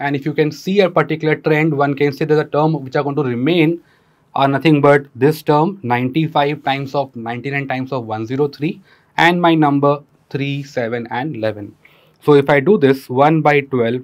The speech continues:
times of ninety-five into ninety-nine into a one zero three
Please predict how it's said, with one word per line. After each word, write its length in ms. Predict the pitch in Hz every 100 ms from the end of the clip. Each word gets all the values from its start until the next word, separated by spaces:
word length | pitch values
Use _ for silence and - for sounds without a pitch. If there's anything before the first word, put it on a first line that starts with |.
| -
times 340 | 123 127 127
of 220 | 120 123 - -
ninety-five 1000 | 117 123 123 143 139 135 127 113 117 143 _ _ _ _ _ -
into 300 | 131 131 139
ninety-nine 840 | 123 123 120 123 120 110 135 156
into 420 | 120 117 117 131
a 60 | 131
one 300 | 117 120 120
zero 300 | 113 117 117
three 420 | 113 117 113 160